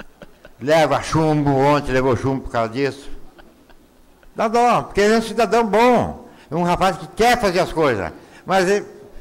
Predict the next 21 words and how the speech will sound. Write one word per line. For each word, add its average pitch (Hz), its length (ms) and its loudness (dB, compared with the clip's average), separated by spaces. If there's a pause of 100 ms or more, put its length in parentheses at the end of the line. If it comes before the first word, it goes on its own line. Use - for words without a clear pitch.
(340)
é 190 140 -8
cobra 185 280 2
mandada, 175 520 0
não 131 120 -4
faz 151 220 -4
nada. 151 420 -4 (2250)
É - 220 -4
uma 226 160 0
pena, 185 600 0 (640)
é 139 140 -2
uma 190 140 2
pena. 180 600 -2 (240)
Espero 175 540 0
que 135 220 -10
o 131 180 0
Enio 165 300 0
do 104 80 -10
Vime 127 520 -2 (1200)
tenha 175 460 2
voz 147 320 2
ativa, 113 640 -2